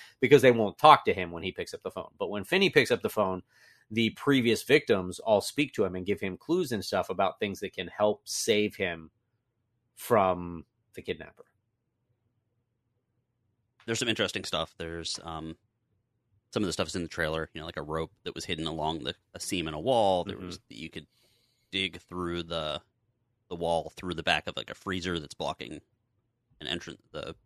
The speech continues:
Speaker 2: entryway.
Speaker 1: Yeah,
Speaker 2: Um,
Speaker 1: what, where was that freezer?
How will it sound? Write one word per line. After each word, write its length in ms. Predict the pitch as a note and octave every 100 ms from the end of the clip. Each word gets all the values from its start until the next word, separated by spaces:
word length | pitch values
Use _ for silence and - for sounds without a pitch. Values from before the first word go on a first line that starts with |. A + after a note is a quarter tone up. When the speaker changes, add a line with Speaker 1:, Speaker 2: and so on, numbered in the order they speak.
| _
Speaker 2:
entryway. 520 | E2+ - E2+ E2 E2 - _ _ _ _ _ _ - - -
Speaker 1:
Yeah, 140 | A#3+
Speaker 2:
Um, 120 | E3+
Speaker 1:
what, 320 | F#3 B3 G#3 - _ _ _ -
where 500 | D3 B2 F3 B3 C#4
was 260 | A#3+ C3
that 280 | E3 G3 -
freezer? 600 | - D#3+ G#3 - F#2 -